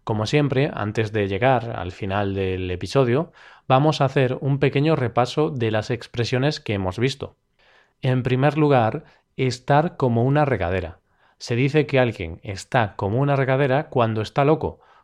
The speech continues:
cuando está fuera de sus cabales. En segundo lugar,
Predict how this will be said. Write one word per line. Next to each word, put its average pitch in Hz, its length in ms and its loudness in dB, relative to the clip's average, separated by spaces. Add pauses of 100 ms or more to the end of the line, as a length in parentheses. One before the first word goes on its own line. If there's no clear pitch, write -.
cuando 123 300 2
está 135 260 0
fuera 170 380 4
de 117 260 -2
sus - 280 -10
cabales. 87 600 -6 (520)
En 110 180 -4
segundo 120 420 -2
lugar, 135 440 4